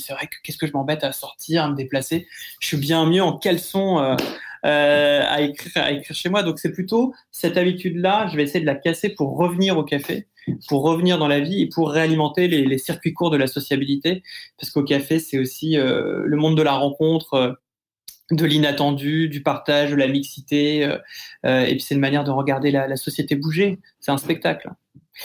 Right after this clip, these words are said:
Et, et quand on est tout seul, finalement, le seul spectacle, malheureusement, c'est soi-même.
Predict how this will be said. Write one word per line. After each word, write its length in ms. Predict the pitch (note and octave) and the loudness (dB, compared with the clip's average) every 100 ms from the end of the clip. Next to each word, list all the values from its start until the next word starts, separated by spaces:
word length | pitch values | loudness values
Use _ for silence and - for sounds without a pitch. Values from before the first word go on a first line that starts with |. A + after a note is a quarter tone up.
| - D3 | -4 2
Et, 260 | D#3+ D#3 | 4 2
et 60 | D#3+ | 2
quand 180 | F#3 F#3+ | 2 4
on 80 | |
est 80 | E3+ | 2
tout 120 | E3+ D#3+ | 2 0
seul, 240 | F#3 F#3 | 0 0
finalement, 320 | E3+ D3 E3 | 0 2 2
le 80 | D3 | 2
seul 180 | D#3+ D#3+ | 0 -2
spectacle, 440 | - D#3 E3+ E3+ | -2 -2 0 0
malheureusement, 440 | C#3+ C#3 C3 C3+ D#3 | 0 0 0 0 -2
c'est 140 | - | -4
soi-même. 400 | - C#3 C3+ C3+ | -2 0 0 -2